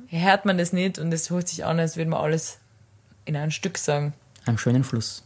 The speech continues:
Speaker 1: Fehlerfrei.
Speaker 2: Ja.
Speaker 1: Und außerdem will ich auch sagen, wir haben Folge zwei, haben wir schon einmal einen Versuch gemacht, aufzunehmen,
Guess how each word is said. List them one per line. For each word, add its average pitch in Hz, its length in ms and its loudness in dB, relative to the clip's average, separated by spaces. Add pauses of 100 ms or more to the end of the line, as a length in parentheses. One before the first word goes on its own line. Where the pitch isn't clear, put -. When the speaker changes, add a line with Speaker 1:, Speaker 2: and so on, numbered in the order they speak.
(280)
Speaker 1:
Fehlerfrei. 151 540 -2 (260)
Speaker 2:
Ja. 135 120 0 (500)
Speaker 1:
Und 220 120 2
außerdem 226 380 6
will 226 140 0
ich 214 60 4
auch 208 60 4
sagen, 220 280 2 (400)
wir 190 220 2
haben 220 440 2 (480)
Folge 247 320 6
zwei, 196 640 8 (540)
haben 226 220 8
wir 240 100 4
schon 226 100 4
einmal 208 240 8
einen 202 160 8
Versuch 240 540 2
gemacht, 202 400 2
aufzunehmen, 196 760 4